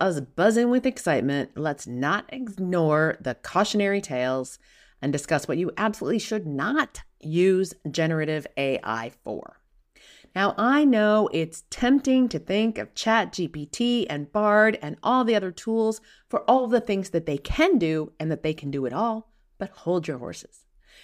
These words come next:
In this episode, we're breaking down the boundaries and shedding light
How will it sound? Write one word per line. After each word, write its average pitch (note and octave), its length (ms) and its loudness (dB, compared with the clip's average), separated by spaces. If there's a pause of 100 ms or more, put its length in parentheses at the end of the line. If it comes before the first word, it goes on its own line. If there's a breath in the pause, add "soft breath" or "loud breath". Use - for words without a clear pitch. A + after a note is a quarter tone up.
(100)
In F#3+ 140 2
this A#3+ 180 4
episode, F#3 380 -2
we're D3+ 160 -2
breaking E3 420 0
down F#3 220 0
the F#3+ 80 -2
boundaries D3 500 -2
and C3+ 220 -10
shedding A#3+ 400 -2
light F3 180 -4